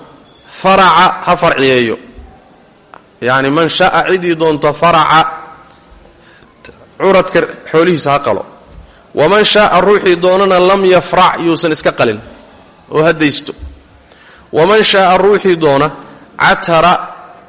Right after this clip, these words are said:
Rajab neefkeeda ha qalo. "Wa man shaa'a", ruuxii doonana, "lam yactir", yuusan qalin. "Wa fil ghanami", fil ghanami, adhiga dhexdiisana waxaa ahaatay, "udxiyatun", udxiya ah. Xadiidkaas Axmed,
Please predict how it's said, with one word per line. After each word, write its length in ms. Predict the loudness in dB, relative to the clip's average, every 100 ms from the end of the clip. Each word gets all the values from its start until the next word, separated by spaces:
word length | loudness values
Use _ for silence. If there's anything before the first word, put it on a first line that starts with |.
| _ _ _ -14
Rajab 360 | -4 -2 -2 -2
neefkeeda 500 | 0 0 0 -2 0
ha 80 | -2
qalo. 280 | -2 -4 -4 -14 -20 -20 -20 -20 _ -2
"Wa 180 | 0
man 180 | 2 2
shaa'a", 360 | 2 2 2 2
ruuxii 360 | 2 0 0 0
doonana, 440 | 0 2 2 2
"lam 240 | 2 2
yactir", 480 | 2 0 0 -2 -2
yuusan 400 | 0 -2 -2 -4
qalin. 220 | -2 -4 -6 -18 -20 _ -20 -20 _ _ -20 _ _ _ _ _ _ -4
"Wa 160 | -4
fil 260 | -2 -2 2
ghanami", 480 | 2 2 2 2 -2 -8 -20 -20
fil 240 | -4 -2 0
ghanami, 340 | 2 2 2
adhiga 340 | 0 0 0 0
dhexdiisana 540 | -2 -2 -2 0 2
waxaa 260 | 2 0 0
ahaatay, 300 | 0 0 -2
"udxiyatun", 800 | -2 -4 -2 0 0 -2 -4 -4
udxiya 420 | -8 -4 -2 -2
ah. 120 | -6 -16 -20 -20 _ _ _ _ _ _ _ _ _ _ -20 -20 -12
Xadiidkaas 520 | -6 -4 0 -2 0
Axmed, 400 | -2 -2 -2